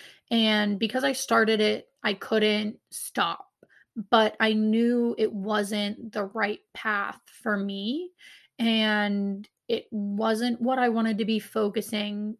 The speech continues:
my time and energy on anymore, because I was working forty hours a week for, you know, a nine-to-five job, and then I would take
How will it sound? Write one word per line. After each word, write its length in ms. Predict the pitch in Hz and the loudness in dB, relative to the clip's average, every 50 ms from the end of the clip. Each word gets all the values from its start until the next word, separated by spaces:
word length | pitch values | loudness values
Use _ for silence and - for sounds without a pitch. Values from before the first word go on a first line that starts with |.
| _ - | _ -6
my 220 | 233 226 220 214 | -2 -2 -2 -2
time 280 | 208 - - 226 208 208 | -2 -4 -2 0 0 0
and 80 | 214 - | -2 -2
energy 360 | 220 208 208 208 202 214 214 | -4 -4 -4 -4 -4 -4 -6
on 200 | 214 220 202 214 | -6 -6 -6 -6
anymore, 600 | 220 214 220 233 233 240 247 - - - - 294 _ - - - - - _ | -6 -8 -8 -10 -8 -10 -10 -10 -10 -12 -14 -16 _ -20 -20 -20 -20 -14 _
because 420 | - 240 214 254 240 226 214 202 208 | -2 0 6 6 8 8 8 4 4
I 100 | - 226 | 2 4
was 180 | 226 226 220 202 | 4 4 4 4
working 640 | 214 269 269 262 - 262 247 240 233 226 214 214 - _ - - | 4 2 2 2 2 2 2 4 4 2 2 -2 -6 _ -6 -2
forty 240 | 285 277 262 269 262 | 0 2 2 2 2
hours 280 | 254 254 254 254 214 | 2 2 2 2 2
a 80 | 233 233 | 2 2
week 500 | 202 214 214 220 220 220 214 214 - - - - _ - | 2 2 2 2 2 2 0 -2 -6 -20 -20 -16 _ -2
for, 540 | 226 214 214 208 214 208 202 202 202 208 - | 0 2 4 4 4 4 4 2 2 0 -2
you 100 | - 214 | -2 -2
know, 140 | 214 208 214 | 0 0 0
a 60 | 214 | 4
nine-to-five 640 | 214 254 269 277 254 262 - 277 254 247 226 208 | 4 4 4 4 0 0 0 2 2 2 2 0
job, 520 | 196 226 220 220 214 208 208 214 208 202 - - - - - - - _ - | 0 2 2 4 4 4 2 2 2 0 -4 -8 -12 -16 -18 -20 -18 _ -4
and 260 | 226 226 220 214 190 | 0 2 2 2 4
then 480 | 220 220 214 214 214 214 214 208 208 - | 4 4 4 4 2 2 2 0 -2 0
I 160 | - 214 214 214 | 2 2 2 4
would 280 | 214 226 214 196 - | 4 2 0 0 -4
take 640 | - - - - 254 240 226 214 208 _ - - - | -10 -12 -2 4 4 6 6 4 0 _ -18 -20 -20